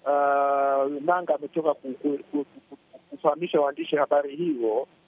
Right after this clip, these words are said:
na nafikiri wagombea hadi kufikia sasa hawajafahamu. Kumekuwa na press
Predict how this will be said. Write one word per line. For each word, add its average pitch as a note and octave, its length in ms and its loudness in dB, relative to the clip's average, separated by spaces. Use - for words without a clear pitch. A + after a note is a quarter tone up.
na D3 400 6
nafikiri G3+ 480 0
wagombea E3+ 500 0
hadi F3 180 -2
kufikia - 360 -4
sasa D#3+ 260 -2
hawajafahamu. D3 760 0
Kumekuwa D3+ 460 -2
na D#3+ 140 0
press F3+ 220 -2